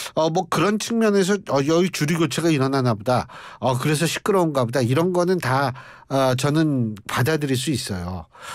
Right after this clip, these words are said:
그래서 뭐 친명 횡사, 뭐, 뭐 친명 횡재 뭐 이런 얘기 나오는데 그런 거는 주류 교체 과정에서 나올 수 있는 얘기라고 생각을 하지만 가장 중요한 것은, 어, 이게 너무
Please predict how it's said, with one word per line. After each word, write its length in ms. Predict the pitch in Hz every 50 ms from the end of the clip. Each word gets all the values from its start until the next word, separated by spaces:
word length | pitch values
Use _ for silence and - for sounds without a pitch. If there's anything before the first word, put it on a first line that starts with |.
| -
그래서 180 | - 143 131 151
뭐 140 | 151 143 139
친명 760 | 127 - - - 247 240 220 214 208 196 185 175 170 160 147 131
횡사, 400 | 147 170 170 160 151 - 160 - -
뭐, 160 | 113 107 113 110 -
뭐 120 | - 120 127
친명 760 | 123 - - - - 208 214 214 202 202 190 175 170 165 151 135 -
횡재 400 | 180 175 170 151 139 156 156 147
뭐 140 | 131 135 135
이런 340 | 127 135 151 165 165 160
얘기 200 | 139 120 110 127
나오는데 600 | 139 131 107 101 101 98 95 95 98 - - 113 131 - - - - - -
그런 280 | - - 147 160 165 160
거는 280 | 160 160 160 175 170 160 - - - -
주류 260 | - - 170 175 202
교체 280 | 165 165 160 - - 196
과정에서 520 | 170 165 139 127 147 147 147 139 127 175
나올 220 | 160 127 104 123 131
수 140 | 127 - 160
있는 220 | 139 143 165 160
얘기라고 420 | 127 117 123 131 127 123 123 143
생각을 400 | 143 160 160 156 143 127 127 135
하지만 460 | 143 139 131 - 123 127 143 131 92 - - - - - - -
가장 320 | - 143 127 156 185 190
중요한 400 | 170 - 143 139 151 160 156 151
것은, 360 | 135 127 113 - - 180 214 214 - - - - - - - - - - _ -
어, 400 | 127 123 120 120 117 110 110 110
이게 380 | 117 175 165 165 185 208 185 165 123 104
너무 540 | 101 139 147 170 202 220 240 254 240 214 190